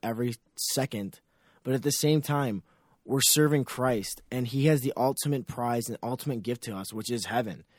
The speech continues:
So, I mean, that should inspire you to live for him while you're on earth.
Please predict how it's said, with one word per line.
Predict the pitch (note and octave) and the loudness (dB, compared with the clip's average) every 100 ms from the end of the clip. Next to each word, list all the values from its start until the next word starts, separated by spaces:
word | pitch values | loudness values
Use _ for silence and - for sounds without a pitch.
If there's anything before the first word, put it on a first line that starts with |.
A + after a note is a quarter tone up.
| _ _ - | _ _ -6
So, | C3+ | 0
I | |
mean, | C#3 C3 | 2 4
that | - | 4
should | A3 | 4
inspire | F3 - - C3 D3 | 2 2 2 6 6
you | B2+ A2 G2+ - | 6 2 -2 -2
to | B2 A2+ G#2 - | 0 0 -2 -4
live | G#2+ C#3+ | 2 4
for | D#3 F3 | 6 4
him | C#3+ D3 | 6 6
while | B2+ | 6
you're | C3 A2+ | 4 2
on | A#2+ B2 | 0 -2
earth. | E2+ B2 F2 | 0 -2 -4